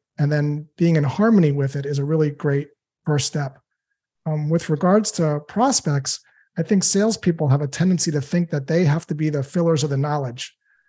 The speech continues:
Um, they have to be able to fill the prospect's head with all this information. Where I have found most of the time is you don't have to do that. Uh, what you really have to do is align with the motivation that they already have.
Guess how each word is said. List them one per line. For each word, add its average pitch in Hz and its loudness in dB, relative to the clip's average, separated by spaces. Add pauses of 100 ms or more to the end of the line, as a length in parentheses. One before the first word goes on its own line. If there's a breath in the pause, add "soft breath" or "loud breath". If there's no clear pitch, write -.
(180)
Um, 151 -2
they 156 2
have 160 2
to 156 -2
be 151 2
able 151 0
to 147 -2
fill 160 0
the 147 -2
prospect's 143 -4
head 143 -2
with 143 -2
all 143 -4
this 143 0
information. 147 -2 (880 soft breath)
Where 156 4
I 233 6
have 254 2
found 156 0
most 175 4
of 160 -2
the - -8
time 151 -2
is 143 -4 (220)
you 165 6
don't 185 6
have 202 4
to - 0
do 131 2
that. 120 -6 (300)
Uh, 143 -4
what 151 -6
you 160 2
really 254 4
have 170 4
to 156 -4
do 156 0
is 147 0 (120)
align 165 2
with 147 0
the 151 -4
motivation 156 0
that 139 -4
they 143 -2
already 147 0
have. 123 -4